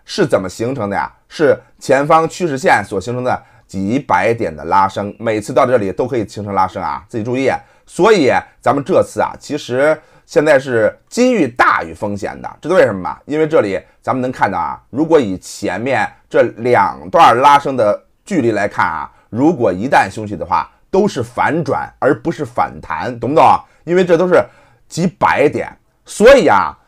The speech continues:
希望大家一定要切记啊，巴特股评现在不是凭空的让大家去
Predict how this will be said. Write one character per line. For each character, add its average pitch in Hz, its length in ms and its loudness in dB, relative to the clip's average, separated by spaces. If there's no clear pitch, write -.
希 - 220 -6
望 202 140 6
大 170 100 6
家 165 120 6
一 165 80 2
定 160 80 2
要 127 100 4
切 120 300 0
记 95 120 -6
啊， 80 240 -4
巴 151 80 2
特 156 80 6
股 120 100 2
评 123 180 -2
现 143 120 0
在 113 180 0
不 123 200 0
是 180 180 2
凭 120 420 -6
空 208 300 -6
的 95 220 0
让 113 160 -2
大 104 160 2
家 117 220 2
去 101 340 -6